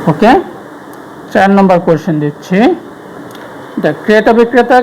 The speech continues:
কে কত টাকা কর বহন করবে? ক্রেতা বিক্রেতা, ক্রেতা বিক্রেতা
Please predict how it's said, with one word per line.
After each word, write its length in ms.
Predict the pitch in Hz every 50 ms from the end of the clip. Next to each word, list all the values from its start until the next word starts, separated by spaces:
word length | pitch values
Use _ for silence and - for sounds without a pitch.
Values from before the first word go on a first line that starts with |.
| 247 -
কে 100 | 262 233 233 233
কত 140 | 226 208 175 208 - 196
টাকা 160 | 196 - 226 220 -
কর 180 | 202 190 185 175 170 175
বহন 200 | 170 165 170 151 139 -
করবে? 260 | 120 113 104 101 90 87 - - - - - - - - - - - - - - - - - - - - -
ক্রেতা 240 | - 170 160 147 165 160 165
বিক্রেতা, 460 | 160 151 - - 165 156 - 175 196 233 311 320 - - - - - - - - - - - - - - - - - - - - - - - - - - - - - -
ক্রেতা 400 | - 165 151 147 143 - 160 175 202 247 339 - - - - - - - - - - - - - - - - - - - - - - - - - - - - - - - - - - - - - 156
বিক্রেতা 520 | 156 156 151 151 - 190 165 156 - 175